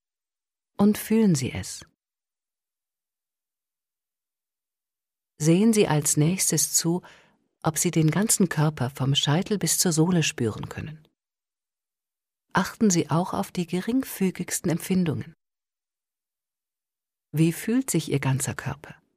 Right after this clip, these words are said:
Nun bitte ich Sie, eine bestimmte Idee in Betracht zu ziehen.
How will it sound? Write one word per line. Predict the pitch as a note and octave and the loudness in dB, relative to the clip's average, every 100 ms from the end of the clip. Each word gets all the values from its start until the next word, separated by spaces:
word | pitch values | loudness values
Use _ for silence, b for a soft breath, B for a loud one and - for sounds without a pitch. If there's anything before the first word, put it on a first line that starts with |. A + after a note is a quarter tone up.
| _ _ _ _ _ _ _ _ _ _ _ _ _ _ _ _ _ _ - | _ _ _ _ _ _ _ _ _ _ _ _ _ _ _ _ _ _ 4
Nun | F3+ G3+ A3+ | 6 8 6
bitte | G3 - | 4 2
ich | G3+ - | -2 0
Sie, | G3+ G3 | -2 0
eine | E3+ E3 | 0 0
bestimmte | E3 - F#3 F3+ | 0 0 0 0
Idee | E3+ D#3+ E3 E3+ | 0 0 2 2
in | D3+ | 2
Betracht | C3 - A2+ - - | -2 -6 -10 -8 -10
zu | - | -6
ziehen. | - - F3 | -8 -8 -12